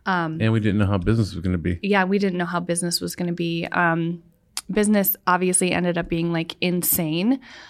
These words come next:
Speaker 1: Um, but on our actual business model, after I don't know how many months, we ended up having to switch them back to employees.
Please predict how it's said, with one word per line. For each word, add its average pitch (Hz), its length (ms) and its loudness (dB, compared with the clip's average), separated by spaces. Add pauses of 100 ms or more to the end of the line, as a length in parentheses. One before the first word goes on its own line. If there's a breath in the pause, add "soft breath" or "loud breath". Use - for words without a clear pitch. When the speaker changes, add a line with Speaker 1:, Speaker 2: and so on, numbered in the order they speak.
(140 loud breath)
Speaker 1:
Um, 170 680 2
but 226 340 2
on 180 160 2
our 170 300 0
actual 175 320 -4
business 175 440 -4
model, 170 560 0
after 170 640 -2 (200)
I 175 80 0
don't 170 120 0
know 170 120 2
how 175 100 -2
many 170 160 0
months, 165 340 0
we 175 280 0
ended 170 240 0
up 160 180 -2 (140)
having 175 460 0
to 175 200 -2
switch - 320 0
them 165 220 0
back 160 340 -4
to 170 420 0
employees. 160 880 -2